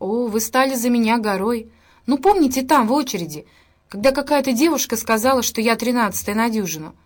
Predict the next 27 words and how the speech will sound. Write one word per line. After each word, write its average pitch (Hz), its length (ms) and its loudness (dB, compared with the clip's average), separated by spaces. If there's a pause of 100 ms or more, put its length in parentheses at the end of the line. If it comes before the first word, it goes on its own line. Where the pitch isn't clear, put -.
(140)
а - 80 -10
какой-то 320 380 -2
молодой 277 380 2
человек 269 420 0
добавил, 214 580 2 (520)
сказал, 220 400 2
что 220 160 -4
я 208 160 0
синичка. 214 680 -2 (540)
Вы 202 100 -4
так 285 260 2
надеялись, 233 560 0
что, - 180 -2
может, 226 280 0
во 214 100 2
мне 226 140 2
всё-таки 226 420 -4
есть 214 240 -4
какая-нибудь 196 600 -4
изюминка, 180 640 -4 (440)
что-нибудь 214 520 -4
таинственное". 170 960 -8 (1300)
"Так 208 220 -8
вы 247 360 0 (200)
это 202 220 -6
слышали?" 233 720 -2 (880)
"Да, 208 380 -4